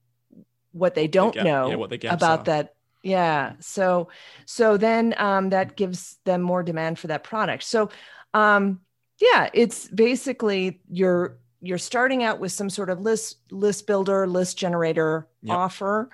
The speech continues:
Speaker 1: And then you might have a sequence of ads that is then, um,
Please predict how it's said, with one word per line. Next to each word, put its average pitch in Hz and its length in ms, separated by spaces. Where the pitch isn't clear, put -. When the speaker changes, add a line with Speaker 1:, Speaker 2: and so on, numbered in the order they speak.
Speaker 1:
And 202 180
then 190 220
you 202 140
might 180 260
have 170 500
a 165 340
sequence 190 540
of 180 100
ads 160 400
that 160 160
is 156 200
then, 156 320
um, 143 400